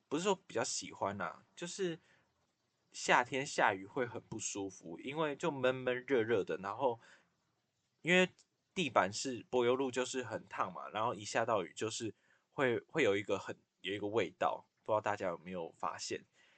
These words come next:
我觉得我很不喜欢那种感觉。那冬天的话，下雨我觉得就没有什么差，反正就很冷啊，而且北部就是习-，习惯就是湿冷。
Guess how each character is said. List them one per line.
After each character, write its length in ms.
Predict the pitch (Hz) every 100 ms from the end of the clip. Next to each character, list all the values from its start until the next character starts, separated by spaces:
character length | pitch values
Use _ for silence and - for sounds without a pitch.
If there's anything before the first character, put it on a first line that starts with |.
| _ _
我 140 | - 104
觉 220 | 107 117
得 80 | 107
我 140 | 104 113
很 120 | 98
不 80 | 110
喜 100 | 92
欢 80 | 98
那 60 |
种 100 | 85
感 180 | - -
觉。 240 | - - - _ _ _ _ _
那 120 | 151
冬 240 | 143 131 127
天 180 | 127
的 120 | 120 104
话， 160 | 117
下 240 | 113 117 95
雨 60 |
我 160 | 90 90
觉 120 | 101
得 60 | 98
就 100 | 98
没 120 | 87
有 100 | 82
什 120 | 87
么 80 | 69
差， 300 | - - 85 _ _
反 140 | 101
正 120 | 104 117
就 100 | 113
很 260 | 110 92
冷 140 | 104 -
啊， 160 | 65 65 _ _ _ _
而 120 | - 107
且 140 | 107
北 160 | 87 90
部 180 | 107
就 160 | 104 107
是 80 | 110
习-， 260 | - - 92 98
习 300 | - - 95
惯 260 | - 107 92
就 100 | 98
是 300 | 101 101 90 _ _
湿 420 | - - - 117 113
冷。 200 | 98